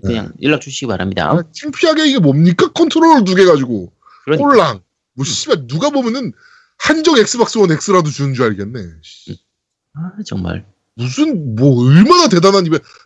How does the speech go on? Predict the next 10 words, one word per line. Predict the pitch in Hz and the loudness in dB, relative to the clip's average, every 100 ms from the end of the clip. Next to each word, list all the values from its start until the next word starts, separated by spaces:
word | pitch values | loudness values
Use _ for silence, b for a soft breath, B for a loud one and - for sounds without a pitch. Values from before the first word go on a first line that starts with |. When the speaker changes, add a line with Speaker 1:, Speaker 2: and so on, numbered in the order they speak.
| 277 | 0
Speaker 2:
이벤트도 | 214 339 - 359 | 4 4 2 0
한번 | 339 | 0
볼 | - 196 | 2 2
거야, | 175 311 | 2 2
만약에 | 180 208 | 2 0
진행하면. | 165 170 185 240 330 302 156 101 | -2 -2 -2 -2 -2 0 0 -2
이벤트도 | 127 262 - | -8 -8 -4
한번 | 330 214 | -4 0
볼 | 151 | 0
거야. | 277 | 2